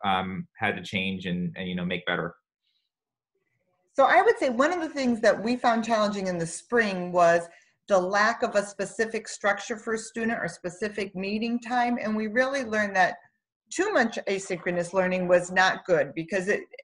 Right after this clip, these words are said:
Speaker 2: and
Speaker 1: Mm.
Speaker 2: even as a society, we didn't have a structure we were following. You mentioned earlier that Tuesday was the same as Saturday.
Speaker 1: Yeah.
Speaker 2: Um, so we've
Speaker 1: Exactly.
Speaker 2: moved to a greater structure, um, starting the school year off this year. But I think one of the things that we've learned is that we've,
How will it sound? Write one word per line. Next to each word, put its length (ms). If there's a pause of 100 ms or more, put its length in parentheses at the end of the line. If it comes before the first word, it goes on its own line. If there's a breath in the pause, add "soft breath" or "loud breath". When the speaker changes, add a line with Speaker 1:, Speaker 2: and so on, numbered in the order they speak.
(140)
Speaker 2:
and 120
Speaker 1:
Mm. 40
Speaker 2:
even 180
as 140
a 60
society, 680
we 140
didn't 180
have 180
a 60
structure 420
we 120
were 120
following. 300
You 80
mentioned 400
earlier 380
that 200
Tuesday 380
was 240
the 100
same 320
as 200
Saturday. 520 (400 soft breath)
Speaker 1:
Yeah. 100
Speaker 2:
Um, 220
so 140
we've 160
Speaker 1:
Exactly. 220
Speaker 2:
moved 320 (160)
to 160
a 80
greater 580
structure, 880 (400 loud breath)
um, 220
starting 400
the 80
school 360
year 240
off 140 (140)
this 280
year. 200 (280 loud breath)
But 120
I 80
think 180
one 220
of 80
the 100 (100)
things 360
that 200
we've 280
learned 320
is 100
that 160
we've, 220